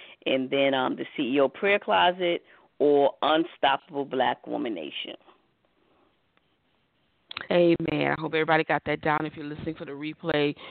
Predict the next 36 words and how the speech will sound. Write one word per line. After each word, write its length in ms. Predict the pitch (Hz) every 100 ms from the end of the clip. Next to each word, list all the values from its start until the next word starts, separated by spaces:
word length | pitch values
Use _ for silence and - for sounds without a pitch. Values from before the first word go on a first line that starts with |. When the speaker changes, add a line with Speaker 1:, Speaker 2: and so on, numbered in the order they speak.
| - _
Speaker 2:
rewind 560 | 131 160 151 143 143 143
it 40 |
if 120 | 143
you 60 | 151
need 220 | 147 147 -
to, 80 | 147
to 80 | 139
get 200 | 147 147
that. 200 | 147 143
But 60 | 123
I 40 |
want 280 | 139 156 -
you 240 | 165 151
to 60 | 147 - - - -
actually 340 | - 165 - 160 -
touch 160 | 170 -
bases 300 | 165 175 165
with 140 | 160 165
her, 200 | 160 127 -
especially 640 | _ - 269 - 202 165 147 - -
if 120 | - -
you 180 | 165 160
are 180 | 151 143
a 40 |
professional 720 | - 156 - 151 - 135 107 - - -
and 180 | 156 160
you, 280 | 156 143 143
you 140 | 143 151
have, 320 | - 175 160 - _ 156 - - 147
um, 140 | - 151 - -
a 60 |
desire 520 | 143 143 151 151 160
or 180 | 156 123
curiosity 1000 | 139 190 160 147 - - 156 - - - - - - -
about 560 | 147 135 143 135 139 -
you, 300 | 165 196